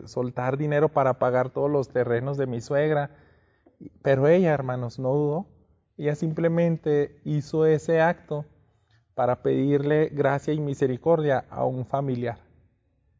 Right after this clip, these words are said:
Cuando nosotros hacemos ese acto de fe conforme a lo que Dios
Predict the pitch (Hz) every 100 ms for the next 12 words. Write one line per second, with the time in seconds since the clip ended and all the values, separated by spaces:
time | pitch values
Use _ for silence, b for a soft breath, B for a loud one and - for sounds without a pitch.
0 | _ - 147 151 147 139 156 175 175 170
1 | 160 175 170 - 156 160 - 175 175 185
2 | - 156 156 - _ - 131 - 165 190
3 | 175 - _ - - 151 143 - 139 139
4 | 135 135 135 127 139 135 147 156 - -
5 | -